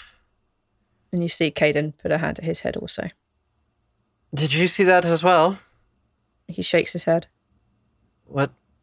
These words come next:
Speaker 1: What, what, what, what, what happened?
Speaker 2: I tried reaching out to whatever this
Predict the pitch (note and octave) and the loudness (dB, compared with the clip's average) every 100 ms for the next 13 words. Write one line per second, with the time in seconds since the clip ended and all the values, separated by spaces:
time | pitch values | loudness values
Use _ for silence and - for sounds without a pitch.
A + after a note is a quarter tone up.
0 | _ _ _ F#3 - G3+ - G3+ - G3 | _ _ _ -4 2 2 4 2 4 2
1 | - G3+ F#3 F#3 - D#3+ E3+ _ _ _ | 4 2 4 0 0 -2 -4 _ _ _
2 | _ _ - - D#3 C#3+ G3 F#3+ D#3+ F3 | _ _ -14 0 2 4 4 4 4 4
3 | - F3 D#3+ D#3+ - D#3+ D3 C3 C#3+ C#3 | 4 2 4 2 2 2 4 4 4 4
4 | B2+ B2 - | 2 2 0